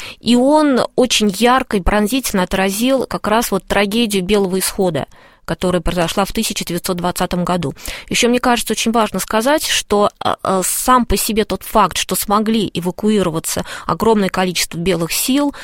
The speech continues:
людей, э, которые им сочувствовали, семьями, и со семьями, это огромная победа белого движения.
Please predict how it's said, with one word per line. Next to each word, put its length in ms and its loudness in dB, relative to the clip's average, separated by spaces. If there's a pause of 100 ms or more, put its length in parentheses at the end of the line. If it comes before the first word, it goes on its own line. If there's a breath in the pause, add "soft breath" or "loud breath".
(260 loud breath)
людей, 360 2
э, 300 0
которые 400 0
им 60 0
сочувствовали, 720 -2
семьями, 680 0
и 160 -6
со 200 0
семьями, 680 0 (260 loud breath)
это 200 0
огромная 560 2
победа 560 0
белого 320 -2
движения. 560 -2